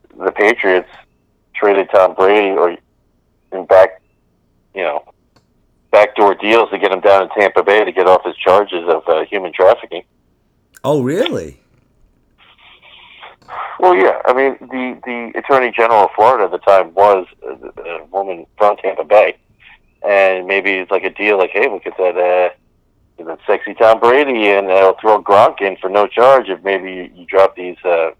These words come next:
Speaker 1: charges against me for, you know, if he got caught at the massage parlor."
Speaker 2: Yeah, but what, did he own the massage parlor?
Speaker 1: No, he was, he was a customer when he got busted.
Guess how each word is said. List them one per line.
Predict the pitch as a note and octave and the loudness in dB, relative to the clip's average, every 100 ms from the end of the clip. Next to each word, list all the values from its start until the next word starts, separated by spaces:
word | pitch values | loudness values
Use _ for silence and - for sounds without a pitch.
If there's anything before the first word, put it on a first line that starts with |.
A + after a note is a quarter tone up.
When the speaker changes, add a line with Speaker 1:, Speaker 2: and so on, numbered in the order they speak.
| _ | _
Speaker 1:
charges | - B2+ D3 F2 | -2 -2 -2 -10
against | E2+ E2+ E2+ | -12 -12 -12
me | F2 E2+ | -16 -12
for, | F2+ F2 | -10 -10
you | D#2+ | -4
know, | F#2 | -2
if | F2+ | -2
he | F#2 | -2
got | F2+ | -4
caught | - G2+ | 0 2
at | F2 | 0
the | |
massage | F2 - A2+ C3+ | -4 0 2 2
parlor." | - D#2+ C#2 - _ _ _ _ _ _ _ _ | 0 -2 -2 -6 _ _ _ _ _ _ _ _
Speaker 2:
Yeah, | B3 | -10
but | F3+ - C3+ - | -8 -10 -18 -10
what, | D#3 F3+ F3 | -8 -8 -6
did | D3+ | -6
he | C3 C3 | -4 -2
own | C3 E3+ | -2 -2
the | G#3+ | -4
massage | G#3+ G3+ F#3+ G#3 | -8 -6 -6 -6
parlor? | - G#3+ A#3+ C#4 C4 _ _ _ _ _ _ _ _ _ _ _ _ _ | -6 -6 -4 -6 -10 _ _ _ _ _ _ _ _ _ _ _ _ _
Speaker 1:
No, | C#3+ C#3+ | 2 2
he | G#2+ | 2
was, | A#2 G#2+ - | -2 -4 -8
he | - A2+ | -8 -6
was | G#2 G2 | -4 -2
a | F2+ D#2+ _ - | -4 -4 _ 0
customer | C3+ - - D2+ | 0 0 -8 -8
when | D2 | -8
he | D2 | -10
got | D#2 D2 | -10 -2
busted. | G2 - - | -2 -2 -8